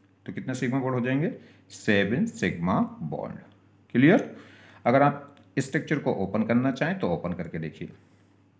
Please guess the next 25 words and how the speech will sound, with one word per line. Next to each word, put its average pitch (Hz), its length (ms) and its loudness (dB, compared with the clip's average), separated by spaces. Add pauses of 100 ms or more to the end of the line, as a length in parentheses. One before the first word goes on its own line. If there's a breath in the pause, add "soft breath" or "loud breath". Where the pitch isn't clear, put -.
देखिए, 87 340 -2 (600 loud breath)
इस 131 140 0
कार्बन 131 260 4
पे 139 140 0
कितना 131 260 -2
हाइड्रोजन 123 260 2
लग 120 140 0
रहा 131 120 2
है? 269 80 -2
थ्री। - 340 -8 (200)
तो 101 60 -4
वो 110 80 2
हर 107 160 2
एक, 117 360 0
हर 120 120 4
एक 139 140 2
हाइड्रोजन 131 340 2
सिंगल 120 300 4
बॉन्डेड 123 340 0
ही 120 80 2
होगा 131 260 2
क्योंकि 110 380 -4
मोनोवैलेंट 107 500 2
होता 117 240 0
है। 147 100 0